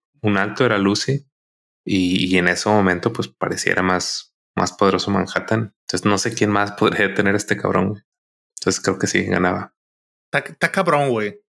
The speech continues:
Speaker 2: Honestamente, el que hayamos mandado cartas a invitar a la gente al torneo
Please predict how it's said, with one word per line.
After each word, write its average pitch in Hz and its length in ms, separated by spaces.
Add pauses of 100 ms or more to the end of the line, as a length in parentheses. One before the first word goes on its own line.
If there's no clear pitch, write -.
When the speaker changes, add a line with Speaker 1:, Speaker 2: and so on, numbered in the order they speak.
(160)
Speaker 2:
Honestamente, 160 1160 (580)
el 147 220
que 156 80
hayamos 147 340
mandado 156 560
cartas 147 840
a 135 100
invitar 123 480
a 143 60
la 131 120
gente 127 280
al 139 100
torneo 120 720